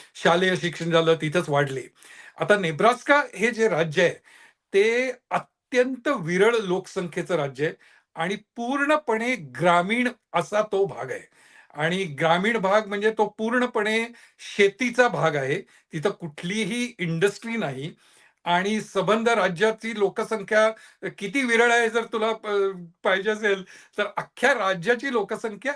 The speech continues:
एकोणीस लाख आहे फक्त. तर त्यामुळे तू फक-, आपण विचार करू शकतो की किती ते विरळ लोकसंख्या असलेलं राज्य आहे. आणि ते, त्या-, त्यात परत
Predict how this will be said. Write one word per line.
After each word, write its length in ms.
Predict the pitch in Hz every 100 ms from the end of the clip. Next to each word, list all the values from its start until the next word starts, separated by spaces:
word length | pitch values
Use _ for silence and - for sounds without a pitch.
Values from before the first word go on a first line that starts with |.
| -
एकोणीस 520 | 185 147 202 233 240 151
लाख 240 | 131 143 151
आहे 100 | 135
फक्त. 320 | - - _ - _ _ _ - -
तर 60 |
त्यामुळे 360 | 160 180 214 233
तू 340 | 233 233 220 220
फक-, 180 | 180 190
आपण 240 | 165 214
विचार 320 | 190 175 202
करू 140 | 202 214
शकतो 280 | 196 - 214
की 120 | 226
किती 480 | - 196 233 233 233 - _ -
ते 100 | 214
विरळ 320 | 190 190 208
लोकसंख्या 480 | 196 190 190 175 165
असलेलं 360 | 156 160 190
राज्य 300 | 214 147 139
आहे. 100 | - - - - - -
आणि 220 | 190 233 233
ते, 180 | 220 226
त्या-, 240 | 226 202 196
त्यात 140 | 208 226 233
परत 160 | 226